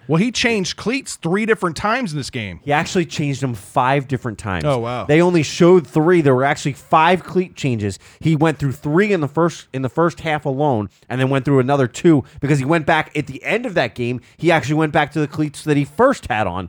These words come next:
Speaker 1: Right.
Speaker 2: when the game started. So he went through five different cleat changes through that game.
Speaker 1: Did you hear his comment after the game?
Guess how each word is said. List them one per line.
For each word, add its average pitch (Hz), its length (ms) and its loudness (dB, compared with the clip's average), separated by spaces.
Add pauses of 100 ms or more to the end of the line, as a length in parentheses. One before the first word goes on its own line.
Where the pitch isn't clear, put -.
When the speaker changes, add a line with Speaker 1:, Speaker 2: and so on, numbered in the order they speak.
Speaker 1:
Right. 127 180 0
Speaker 2:
when 131 80 2
the 135 60 0
game 123 220 -2
started. 190 440 0 (320)
So 160 260 4
he 151 180 2
went 180 260 2
through 156 160 2
five 175 420 4
different 185 320 0
cleat 160 240 0
changes 120 380 0
through 127 140 -2
that 104 180 0
game. 104 100 -2
Speaker 1:
Did 165 140 0
you 165 80 -2
hear 165 160 2
his 156 120 -2
comment 151 420 0
after 151 200 -2
the 139 80 -6
game? 135 360 -4